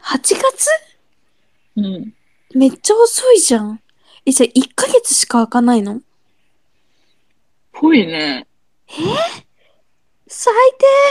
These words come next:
Speaker 1: 低。
Speaker 2: でもなんか時々イベントで開けてるんだよね。
Speaker 1: ん？
Speaker 2: 時々イベントで開けてるのよ。
Speaker 1: じゃあもうイベント、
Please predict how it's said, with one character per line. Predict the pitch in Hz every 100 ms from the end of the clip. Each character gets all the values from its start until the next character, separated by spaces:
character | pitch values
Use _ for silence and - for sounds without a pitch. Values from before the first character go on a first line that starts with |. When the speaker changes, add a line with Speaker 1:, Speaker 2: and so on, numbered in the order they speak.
| -
Speaker 1:
低。 | - - _ _ _ _ _ _ _ _ _ _ _
Speaker 2:
で | 233
も | 220
な | 226
ん |
か | 214
時 | - 240 -
々 | 403 - 359 240
イ | 254
ベ | 285
ン | 302
ト | 302
で | 277
開 | 247
け | 247 285
て | 294
る | 294
ん | 240
だ | 175
よ | -
ね。 | - 135
Speaker 1:
ん？ | - _ _ _ _ _ _ _ _ _ - 285 494 _ _ _ _ _ _ _ _ _ _ _ _
Speaker 2:
時 | - 214 254
々 | 269 -
イ | 262 247 202
ベ | 196 220
ン | 226
ト | 233
で | 214 202
開 | 196
け | 208
て | 202 208
る | 208 202 190 - _
の | 175
よ。 | 147 - - _ _
Speaker 1:
じ | -
ゃ | 220
あ |
も | 220
う | 220
イ | 214
ベ | 254
ン | 294
ト、 | 294 285